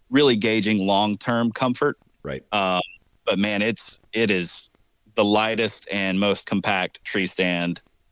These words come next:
Speaker 1: or I'm sorry, climber stand, climbing stand that I've ever seen. I mean, it, it,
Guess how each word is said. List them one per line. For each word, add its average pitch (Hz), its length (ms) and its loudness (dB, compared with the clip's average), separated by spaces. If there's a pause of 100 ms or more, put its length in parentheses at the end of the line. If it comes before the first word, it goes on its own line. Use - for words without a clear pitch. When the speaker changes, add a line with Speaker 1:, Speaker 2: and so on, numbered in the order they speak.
(120)
Speaker 1:
or 92 200 2 (440)
I'm 113 120 2
sorry, 87 240 0
climber 120 440 -2
stand, 80 560 -6
climbing 104 320 0
stand 80 320 -8 (320)
that 113 100 4
I've 95 200 0
ever 80 200 -4
seen. 78 400 -8
I 98 80 -4
mean, 95 120 0
it, 101 220 0
it, 104 220 0